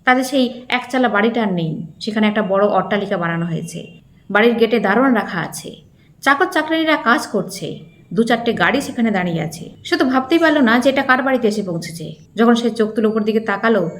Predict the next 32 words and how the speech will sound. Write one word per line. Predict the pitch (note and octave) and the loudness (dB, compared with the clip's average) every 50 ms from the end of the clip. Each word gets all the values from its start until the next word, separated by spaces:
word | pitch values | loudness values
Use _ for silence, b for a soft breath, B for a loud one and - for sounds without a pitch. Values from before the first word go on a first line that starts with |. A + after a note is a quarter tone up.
| B B B - | B B B 2
দেখলো | B3+ C4+ C#4 | 4 6 6
যে | B3+ C#4 | 4 2
তার | - - B3 A#3 | 2 0 0 0
স্বামী | - - - - G#3 G#3 A3+ B3+ C4 | 0 -4 -6 -2 2 4 4 4 4
বারান্দায় | G#3+ G3+ F#3+ F#3 F3+ F3+ F3 | 4 2 0 0 0 0 -2
দাঁড়িয়ে | E3 E3 D#3+ D#3+ D#3 D#3 | -2 -2 -2 -2 -4 -6
আছে। | D3+ D3 - - - - - - | -8 -8 -10 -14 -16 -18 -10 -4
তারপর | - E4 E4 | -2 0 0
তার | E4 D4+ | 0 0
স্বামী | D#4+ D4+ C#4 C#4 C#4 | 0 2 2 4 4
যখন | C#4+ C#4+ D4 C#4+ B3 | 4 4 4 4 4
বাইরে | A#3+ A#3+ A#3+ C4+ | 4 4 4 2
আসে, | C4+ C4+ - D#4+ F4 G#4 - - - | 2 0 -2 -2 -4 -4 -6 -10 -10
সে | - - A#3 | -6 -4 -2
তার | A#3+ A3+ G#3 | -2 -2 -2
পায়ে | A3 F3+ E3+ F3 E3+ E3+ | -2 -2 -2 -2 -2 -2
পড়ে | E3+ D#3+ D#3 | -4 -4 -4
যায়, | D3+ - D#3 D#3 - - B B B B - | -6 -6 -8 -12 -12 -14 B B B B -2
বলে, | G3+ G#3 G#3 | 0 0 0
"তুমি | G#3 G#3+ G3+ G#3 | 0 0 -2 -2
আমাকে | G3+ G3+ G#3 G#3 G#3+ | -2 -4 -6 -8 -8
ক্ষমা | - - A3 G#3+ G#3+ G#3 | -8 -2 0 2 2 2
করো, | F#3+ - D#3+ D#3 D#3+ D#3+ B B B | 0 -4 -8 -10 -10 -12 B B B
আমাকে | A#3 C4 C#4+ C#4 D#4+ D4+ | 0 0 0 0 0 0
আবার | C#4 D4+ D4 | 0 0 -2
গ্রহণ | A3 G3 G3+ G#3 B3 C4 B3 | 0 0 0 2 4 4 2
করো, | G#3+ - - - - - - B B B B B B B | 2 2 -2 -8 -8 -10 -14 B B B B B B B
আমি | A3 A3 A3+ G#3+ | 0 0 0 0
তোমার | G#3+ G3 G3+ G3 F#3+ | -2 -4 -4 -4 -6
ভালোবাসা | F#3+ F#3+ F#3+ G3 G3 G3+ G3 - G3 | -6 -4 -4 -2 -2 -2 -4 -4 -6
পেতে | - - E3+ - D#3+ | -8 -8 -8 -8 -10
চাই, | E3 - D#3+ D3+ E3 D#3 | -10 -10 -12 -12 -12 -14